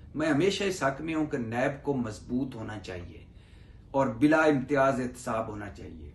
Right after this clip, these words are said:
गो कि हमारे इस बनाना रिपब्लिक पाकिस्तान में ताकतवर का और पैसे वाले का एहतसाब मुमकिन नहीं रहा। जिस तरह ये सारे धड़ाधड़ बरी हुए हैं और सारे मुलजम मुजरम इक़्तिदार में आए हैं,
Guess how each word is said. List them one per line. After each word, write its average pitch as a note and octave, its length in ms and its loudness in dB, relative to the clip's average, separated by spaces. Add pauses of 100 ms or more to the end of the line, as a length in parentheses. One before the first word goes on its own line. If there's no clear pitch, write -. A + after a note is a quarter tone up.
(100)
गो D3 240 0
कि D#3+ 120 -4
हमारे C3+ 400 2 (220)
इस C3 180 -8
बनाना C3+ 360 0
रिपब्लिक C3 520 -2
पाकिस्तान B2 560 -4
में - 280 -10 (880)
ताकतवर D3 520 4
का C#3+ 200 -6
और C3 240 -4
पैसे C3+ 240 -2
वाले C3 260 0
का B2+ 160 -2 (200)
एहतसाब A#2 600 -6
मुमकिन B2 400 -2
नहीं G2+ 220 -8
रहा। - 240 -14 (640)
जिस D#3+ 340 0
तरह C3+ 400 -2
ये B2 180 -6
सारे C3 400 -2 (160)
धड़ाधड़ C3+ 420 0
बरी B2 280 0
हुए A#2 240 -2
हैं G2+ 280 -12 (320)
और B2 120 -4
सारे C#3 360 0
मुलजम C3 400 0
मुजरम C3 440 0
इक़्तिदार B2 500 0
में C#3 160 -2
आए G2+ 180 -12
हैं, - 200 -16